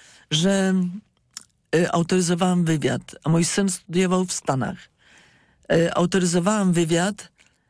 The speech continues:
i nagle, y, zniknął mi ten wywiad. Po prostu myślę sobie: "Boże, dwie godziny nad nim siedziałam i go nie ma. Co robić?" No to telefon oczywiście do dziecka. Mówię: "Synek,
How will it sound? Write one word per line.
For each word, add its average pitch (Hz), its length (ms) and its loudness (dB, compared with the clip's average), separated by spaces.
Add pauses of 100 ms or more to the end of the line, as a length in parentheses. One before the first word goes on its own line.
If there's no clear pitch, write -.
(340)
i 220 300 4
nagle, 226 540 0
y, - 40 -8 (480)
zniknął 180 580 0
mi 151 120 0
ten 135 180 0
wywiad. 135 280 0
Po 185 140 -2
prostu 226 440 -2
myślę 208 240 0
sobie: 214 220 2
"Boże, 190 240 2 (280)
dwie 208 280 0
godziny 208 420 0
nad 196 160 0
nim 190 180 2
siedziałam 170 580 0 (340)
i 170 80 0
go 226 140 2
nie 302 240 0
ma. 131 220 0 (240)
Co 294 380 -2
robić?" 254 680 -2 (340)
No 196 80 0
to 208 120 2
telefon 170 480 0
oczywiście 156 420 -2
do 151 160 2
dziecka. 135 460 -2
Mówię: 135 160 0
"Synek, 147 460 -2